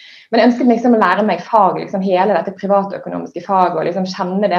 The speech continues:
på kroppen fra bunnen av, da. Så da, eh, tenkte jeg, nå er jeg singelmor, nå trenger jeg et selskap som har god, god familiepolitikk, så det innbilte meg jo at D N B hadde. Så da søkte jeg meg rett og slett inn, eh, inn til, eh,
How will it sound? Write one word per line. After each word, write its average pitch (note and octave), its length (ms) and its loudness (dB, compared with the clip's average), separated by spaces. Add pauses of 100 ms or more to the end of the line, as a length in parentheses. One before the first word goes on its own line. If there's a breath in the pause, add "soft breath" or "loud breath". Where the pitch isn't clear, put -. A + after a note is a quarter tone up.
på E3+ 140 -8
kroppen F#3+ 340 -10
fra F#3 140 -6
bunnen E3+ 340 0
av, A2 80 -4
da. F#3 120 4 (680 loud breath)
Så B3+ 80 2
da, F4 80 6
eh, G3 800 4
tenkte A#3+ 320 2
jeg, C#4 80 4
nå D4 80 2
er B3 160 2
jeg A#3 160 -6
singelmor, A3 640 0
nå C#4 180 -2
trenger G#3+ 460 -2
jeg F3+ 140 -2
et F3+ 100 -12
selskap F#3+ 400 -2
som A3 160 -4
har G#3+ 160 0
god, - 180 0 (240)
god B3 220 0
familiepolitikk, G3+ 920 -2
så C4 140 -2
det C#4 100 0 (220)
innbilte F#3+ 400 -2
meg F3 160 -6
jo F3 80 -4
at F#3 400 -10
D G3+ 80 0
N G#3 160 -2
B C4+ 80 0
hadde. G#3 480 0 (400 loud breath)
Så C4 80 -4
da D4+ 80 2
søkte A#3 400 -2
jeg B3 80 0
meg G3 100 -2
rett - 220 -2
og F#3 80 -6
slett F#3+ 240 -4
inn, E3+ 260 -6
eh, D#3+ 300 -6
inn F3+ 240 -2
til, E3 240 -2
eh, D#3+ 240 -4